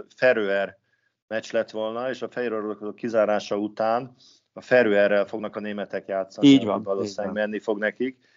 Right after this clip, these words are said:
Speaker 1: A fehér orosz
Speaker 2: Várjál, az a
Speaker 1: német,
Speaker 2: Feröer is,
Speaker 1: az
Speaker 2: oké, a fá-, figyelj, az meg a dán, izé,
Speaker 1: Hát jó, de
Speaker 2: vonal.
Speaker 1: azért,
Speaker 2: Ne,
Speaker 1: azért
Speaker 2: jó.
Speaker 1: a, a fehér orosz csapat az egy kifejezetten erős vá-,
Speaker 2: Ez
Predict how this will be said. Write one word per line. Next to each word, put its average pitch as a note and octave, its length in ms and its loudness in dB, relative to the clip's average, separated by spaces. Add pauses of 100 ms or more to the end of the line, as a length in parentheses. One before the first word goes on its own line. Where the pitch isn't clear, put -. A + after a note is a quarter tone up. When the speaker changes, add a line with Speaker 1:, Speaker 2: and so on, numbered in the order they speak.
(340)
Speaker 1:
A A#2+ 100 -8
fehér C3+ 340 6
orosz C3+ 300 2
Speaker 2:
Várjál, D#4 420 10
az C#3 120 6
a D3+ 80 4
Speaker 1:
német, D4+ 80 -10
Speaker 2:
Feröer F3+ 240 6
is, C3 100 4
Speaker 1:
az C3 200 -10
Speaker 2:
oké, D3 360 2
a C3+ 160 2
fá-, A#3 240 0
figyelj, F3+ 340 0 (400)
az C#3+ 200 4
meg D3 200 0
a C#3+ 60 2
dán, A#2+ 560 0
izé, A2 580 -4 (120)
Speaker 1:
Hát C3+ 200 -4
jó, C3+ 200 0
de A#2 100 -4
Speaker 2:
vonal. A#2+ 140 4
Speaker 1:
azért, A2+ 280 -2 (300)
Speaker 2:
Ne, A3 140 -10
Speaker 1:
azért F3+ 200 4
Speaker 2:
jó. C3 60 2
Speaker 1:
a, D3+ 120 2
a C3 60 2
fehér D#3 300 6
orosz C#3 240 6
csapat C#3 340 4
az B2 80 -6
egy B2+ 100 -6
kifejezetten A#2 540 -8
erős G#2 280 -10
vá-, G2+ 180 -12
Speaker 2:
Ez G#2+ 200 -6